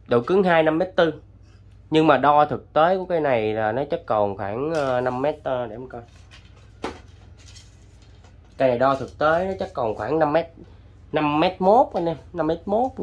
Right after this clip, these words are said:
gãy chắc cỡ, cây này cũng gãy ngọn, gãy chắc cỡ, ờ, hai mấy ba mươi cm ngọn á.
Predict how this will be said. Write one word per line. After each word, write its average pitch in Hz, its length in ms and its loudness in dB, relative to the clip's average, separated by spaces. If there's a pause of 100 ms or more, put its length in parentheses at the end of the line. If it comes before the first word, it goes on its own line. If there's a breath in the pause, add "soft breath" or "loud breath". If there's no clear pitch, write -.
gãy 127 420 -6
chắc - 140 -10
cỡ, 123 220 -10
cây 147 100 -2
này 131 180 -2
cũng 151 140 -6
gãy 120 180 -4
ngọn, 107 320 -4
gãy 110 140 -4
chắc - 120 -4
cỡ, 127 60 2
ờ, 147 360 4
hai 131 240 0
mấy 151 240 2
ba 147 140 2
mươi 131 220 0
cm 127 300 -4
ngọn 92 260 -2
á. 151 100 -4